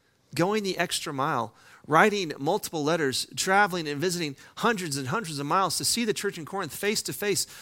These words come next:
so that he could be reconciled to them, knowing that his message of the reconciling love of Christ has its greatest power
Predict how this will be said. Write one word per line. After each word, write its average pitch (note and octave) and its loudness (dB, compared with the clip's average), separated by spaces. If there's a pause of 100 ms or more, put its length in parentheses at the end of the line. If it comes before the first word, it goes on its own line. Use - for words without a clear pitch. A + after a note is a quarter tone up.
so F#3 0
that D#3+ 2
he A3+ 4
could A3 -4
be F3 -2
reconciled G3 0
to F#3+ -8
them, D3+ -6 (1600)
knowing D#3+ 0
that C3+ 0 (220)
his C#3 -6
message D3+ -2
of B2+ -6
the B2+ -4
reconciling C3+ -4
love C3 -4
of A2+ -10
Christ C3 -6
has C#3 -8
its B2 -4
greatest D#3 -6
power A2+ -8